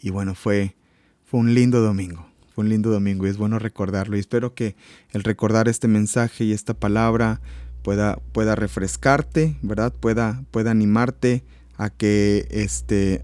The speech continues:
a que apliquemos y caminemos en esta verdad y en esta palabra, que se trata de la gracia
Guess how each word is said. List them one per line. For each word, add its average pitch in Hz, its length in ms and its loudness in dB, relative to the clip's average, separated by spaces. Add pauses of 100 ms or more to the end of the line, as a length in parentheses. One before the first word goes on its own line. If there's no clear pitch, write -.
(120)
a 107 100 -2
que - 100 -4
apliquemos 131 680 0
y - 20 -10
caminemos 127 680 2
en 127 120 2
esta 147 240 -2
verdad 139 420 -4
y 160 60 -2
en 135 80 0
esta 147 220 -4
palabra, 151 520 -2 (400)
que 107 120 -6
se - 140 -4
trata 123 420 0
de 131 100 2
la 101 160 -2
gracia 160 580 0